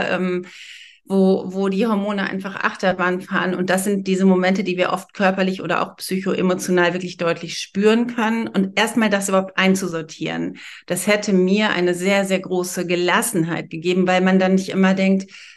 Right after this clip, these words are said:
dass man todeskrank ist oder vollkommen unnormal irgendwie. Viele Frauen sagen, „Ich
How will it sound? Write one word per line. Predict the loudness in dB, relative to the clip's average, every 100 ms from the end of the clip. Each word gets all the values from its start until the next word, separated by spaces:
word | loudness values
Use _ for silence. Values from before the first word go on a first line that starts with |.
| _ _ -8
dass | -2
man | -2 -2
todeskrank | -2 -4 2 6 6
ist | 4 -2 -2
oder | 0 2 0
vollkommen | 0 0 0 -4 -2
unnormal | 4 4 4 0 -4 -4 -6
irgendwie. | -6 -6 -8 -8 -8
Viele | -2 0 0
Frauen | 0 0 2
sagen, | 0 0 -2
„Ich | -6 -6